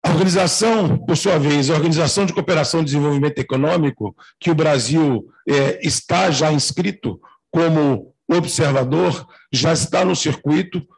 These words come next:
Nós tivemos reunião em Brasília, Reub Durval e eu, há vinte dias atrás, articulando a Brasi-, a acbeu, a O C D E, que vai participar conosco dessas ações aqui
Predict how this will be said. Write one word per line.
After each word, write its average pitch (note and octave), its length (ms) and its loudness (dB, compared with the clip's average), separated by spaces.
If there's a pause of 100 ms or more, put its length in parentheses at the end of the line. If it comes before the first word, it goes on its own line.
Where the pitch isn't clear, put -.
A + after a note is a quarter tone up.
(140)
Nós D#3 220 0
tivemos E3 440 2
reunião D3 320 2
em C#3 40 0
Brasília, B2+ 480 0
Reub D3+ 340 0
Durval B2 600 0 (180)
e C#3 120 2
eu, C#3+ 140 2
há C#3 60 2
vinte C3 340 -2
dias B2+ 220 0
atrás, B2+ 600 -2 (340)
articulando E3 1000 0
a C#3+ 440 0 (320)
Brasi-, C3+ 300 0
a C#3 240 0
acbeu, C3 580 0
a D3+ 340 0
O C#3+ 100 0
C C#3 200 -2
D B2 160 0
E, C#3+ 180 -2 (220)
que D3 120 -2
vai C3 200 2
participar D3 520 -2
conosco C#3+ 480 -2
dessas B2 280 -6
ações B2+ 340 -4
aqui C3 340 -4